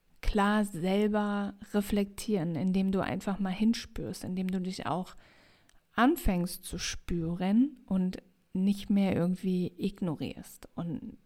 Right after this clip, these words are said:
verdrängst und wegschiebst. Du kannst da mal hingucken. Fühlst du dich nicht genug gesehen?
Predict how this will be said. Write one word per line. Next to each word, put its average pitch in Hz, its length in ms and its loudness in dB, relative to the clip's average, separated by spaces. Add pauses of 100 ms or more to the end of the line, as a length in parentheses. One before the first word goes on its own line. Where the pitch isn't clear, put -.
(260)
verdrängst - 640 0
und 180 220 -6
wegschiebst. - 680 -6 (3000)
Du - 100 -6
kannst 233 340 4
da 240 60 2
mal 226 140 6
hingucken. 240 560 4
Fühlst - 320 -2
du 240 60 -8
dich 214 180 -2
nicht 202 200 0
genug 185 280 -4
gesehen? 170 640 -6